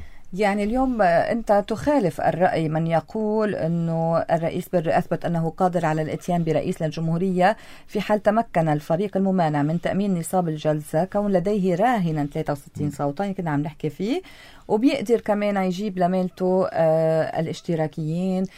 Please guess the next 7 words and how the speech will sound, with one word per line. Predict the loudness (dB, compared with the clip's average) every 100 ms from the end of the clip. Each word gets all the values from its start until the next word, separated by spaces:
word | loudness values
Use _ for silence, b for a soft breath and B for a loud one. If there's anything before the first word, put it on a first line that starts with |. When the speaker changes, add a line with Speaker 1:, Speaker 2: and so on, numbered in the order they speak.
| B -4
Speaker 1:
لأنه | -2 -2 -2 -2
بحكم | -4 -6 -6 -4 -2
علاقته | -2 -4 -6 -4
مع | -4 -4 -4 -4 -2 -2
الزعيم | -2 -2 -4 -4 -4 -4
وليد | -4 -4 -4
جنبلاط. | -4 0 2 2